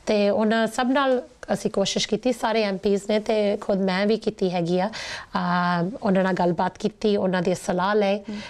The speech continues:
Speaker 1: ਤੇ ਉਸ, ਉਸ ਕੰਸਲਟੇਸ਼ਨ ਦੇ ਵਿੱਚੋਂ ਜੋ ਨਿਕਲਿਆ, ਜਿਹੜੀ ਐਡਵਾਈਸ ਹੈਗੀ, especially as Ontario caucus
Speaker 2: ਹਮ।
Speaker 1: chair, ਮੈਂ, ਅਹ, ਜਿੰਨੇ ਵੀ Ontario ਦੇ ਲਿਬਰਲ ਐਮ ਪੀਜ਼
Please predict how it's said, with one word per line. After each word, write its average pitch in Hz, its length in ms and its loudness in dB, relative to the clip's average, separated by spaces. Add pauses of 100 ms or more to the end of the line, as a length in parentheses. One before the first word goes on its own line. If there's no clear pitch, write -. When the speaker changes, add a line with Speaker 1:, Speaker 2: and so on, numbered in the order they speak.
(120)
Speaker 1:
ਤੇ 233 100 2
ਉਸ, 240 220 2 (320)
ਉਸ 262 200 2 (140)
ਕੰਸਲਟੇਸ਼ਨ 240 640 0
ਦੇ 233 80 2
ਵਿੱਚੋਂ 220 300 2
ਜੋ 208 180 2
ਨਿਕਲਿਆ, 208 420 2
ਜਿਹੜੀ 214 280 2
ਐਡਵਾਈਸ 185 380 0 (100)
ਹੈਗੀ, 208 200 2
especially 214 580 0
as 196 80 0
Ontario 190 380 0
caucus 190 380 -2
Speaker 2:
ਹਮ। 196 60 -8
Speaker 1:
chair, 208 280 0
ਮੈਂ, 190 240 0
ਅਹ, - 640 -6
ਜਿੰਨੇ 190 280 2
ਵੀ 214 100 4
Ontario 202 400 2
ਦੇ 202 80 2
ਲਿਬਰਲ 185 300 2
ਐਮ 180 100 -2
ਪੀਜ਼ 180 200 0